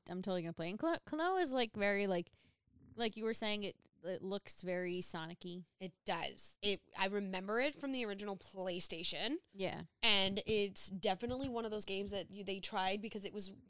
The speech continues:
Speaker 2: PlayStation was taking over for Sega at the
Speaker 1: Yeah.
Speaker 2: time. So they needed something to kinda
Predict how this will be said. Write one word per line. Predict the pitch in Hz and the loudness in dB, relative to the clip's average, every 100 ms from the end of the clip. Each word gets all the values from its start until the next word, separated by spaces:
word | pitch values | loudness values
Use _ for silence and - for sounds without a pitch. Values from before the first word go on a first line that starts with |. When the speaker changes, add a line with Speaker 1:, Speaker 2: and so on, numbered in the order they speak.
| - - | -14 -6
Speaker 2:
PlayStation | 180 - 208 208 226 | -4 0 0 0 -2
was | 220 | -6
taking | - 175 160 170 | -6 -8 -8 -8
over | 190 202 220 | -6 -4 -6
for | 208 226 233 | -6 -4 -2
Sega | 240 233 370 220 185 - | 0 0 0 2 0 -2
at | 202 | 0
the | 208 | 2
Speaker 1:
Yeah. | 185 | 2
Speaker 2:
time. | 180 135 135 185 - - - | 2 -2 -4 -6 -16 -20 -10
So | - 233 214 208 | 0 4 4 2
they | 208 220 | 0 -2
needed | 220 220 240 208 | -2 -2 -2 -2
something | 220 208 208 | -4 -4 -4
to | 196 214 | -2 -4
kinda | 185 214 196 | -4 -2 -2